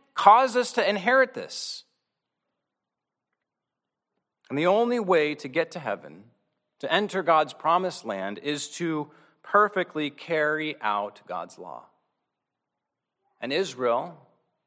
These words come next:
as God tests them, shows them over and over again, "You cannot do this." God wants his people to know who they are.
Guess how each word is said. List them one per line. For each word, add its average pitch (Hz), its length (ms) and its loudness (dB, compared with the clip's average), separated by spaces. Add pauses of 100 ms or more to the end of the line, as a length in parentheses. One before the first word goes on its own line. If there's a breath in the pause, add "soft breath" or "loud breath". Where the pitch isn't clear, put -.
(140)
as 117 140 -6
God 135 260 0
tests 131 320 -8
them, 92 320 -12 (600)
shows 147 420 -4
them 92 220 -12
over 143 340 -6
and 139 100 -8
over 131 240 -4
again, 78 440 -16 (520)
"You 110 500 -12
cannot - 380 -16
do 71 140 -20
this." - 460 -20 (1500)
God 131 200 -2
wants 151 320 -4
his 135 160 -12
people - 400 -14
to - 160 -20
know 117 480 -10 (360)
who 107 180 -12
they 101 140 -6
are. 62 280 -12